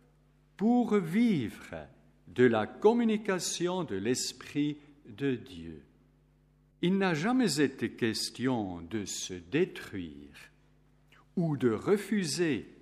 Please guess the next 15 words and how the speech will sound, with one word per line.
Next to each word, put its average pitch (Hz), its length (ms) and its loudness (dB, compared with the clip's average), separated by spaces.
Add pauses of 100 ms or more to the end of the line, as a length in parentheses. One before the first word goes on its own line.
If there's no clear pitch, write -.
(220)
de 98 80 -6
vivre. 104 720 -6 (1120)
Il 170 180 2
est 165 80 8
d'abord 196 560 2
question 226 840 0
de 113 320 -2 (520)
recourir 175 880 0
à 110 140 0
la 98 160 -2
réalité 165 800 0
de 143 100 -2
ce - 240 -2
que 190 240 -2
Dieu 143 640 -2